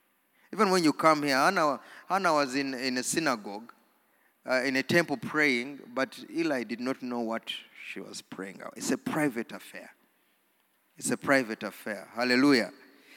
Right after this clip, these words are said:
It's an intimate occasion. You realize that all the things you do intimately, you do them better when it's in private.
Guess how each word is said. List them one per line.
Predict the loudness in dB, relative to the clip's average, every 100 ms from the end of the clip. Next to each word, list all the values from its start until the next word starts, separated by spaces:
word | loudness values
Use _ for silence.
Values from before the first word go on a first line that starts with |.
| -6
It's | 8 12
an | 12 10
intimate | 6 8 6 6 6
occasion. | 4 8 8 8 4 -8 2
You | 6
realize | 8 10 8 8
that | 4 6
all | 6
the | 8
things | 6 2 2
you | 4
do | 4 2
intimately, | 0 0 0 2 4
you | 6 4
do | 4 4
them | 4 2
better | 0 0
when | 0 0
it's | -2 -4
in | -8
private. | -4 -4 -4 -8 -20